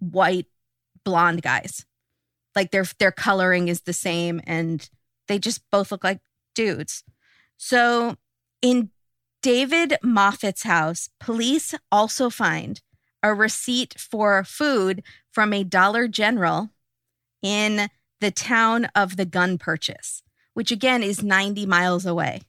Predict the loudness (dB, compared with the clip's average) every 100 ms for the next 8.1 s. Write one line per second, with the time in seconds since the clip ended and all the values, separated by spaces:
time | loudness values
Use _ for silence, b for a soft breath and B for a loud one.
0 | _ _ _ _ _ -4 0 0 0 0
1 | 0 0 0 0 0 0 2 2 0 -2
2 | -4 -4 -4 -6 -12 -12 -16 -14 -18 _
3 | _ -6 -4 -2 -4 2 2 4 2 2
4 | 2 -2 -8 -2 -2 -2 -6 -6 -2 0
5 | 0 -4 -8 _ 2 2 -2 -6 -6 -14
6 | B B -2 0 2 2 4 2 -2 -2
7 | -4 -2 -2 0 2 2 0 -2 0 0
8 | -2